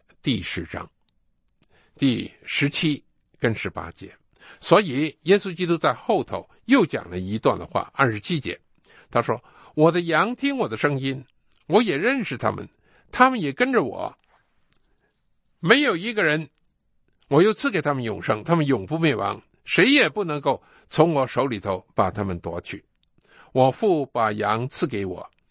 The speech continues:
他比万有都大，谁也不能从我手里，父手里把他们夺去。”这就是让我们知道，原来这个永生不是我们自己可以制造出来的，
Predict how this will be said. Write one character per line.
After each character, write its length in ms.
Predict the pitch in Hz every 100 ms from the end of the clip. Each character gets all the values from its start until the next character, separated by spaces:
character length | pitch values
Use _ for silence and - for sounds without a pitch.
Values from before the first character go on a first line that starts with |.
| _ _ _ _
他 140 | 190
比 160 | 185 120
万 200 | 156 135
有 140 | 98
都 140 | 104 127
大， 260 | 139 101 _ _
谁 240 | - - 202
也 260 | 277 220
不 160 | 214 180
能 200 | 135 135
从 200 | 131 120
我 160 | 113 107
手 240 | - 98
里， 140 | 95 87 _ _
父 260 | - 202
手 220 | 123 113 117
里 280 | 98 87 - _ _
把 140 | - 95
他 140 | 101
们 160 | 95 87
夺 240 | 85 87
去。” 220 | - - - - - -
这 180 | - 233
就 140 | 165 175
是 320 | - 123 - _
让 240 | - 165 131
我 140 | 107
们 180 | 92 92
知 160 | 95 123
道， 240 | 113 95 - - -
原 380 | 120 120 160 180
来 320 | 147 123 143 -
这 180 | 170
个 200 | 135 113 107
永 360 | 110 104 90
生 300 | 90 127 117 - _
不 220 | 139 156
是 140 | 208 208
我 220 | 110 95
们 160 | 92 101
自 180 | 175
己 160 | 147 95
可 160 | - 98
以 140 | 113
制 200 | - 135
造 180 | 107 101
出 160 | - 95
来 180 | 87
的， 120 | 82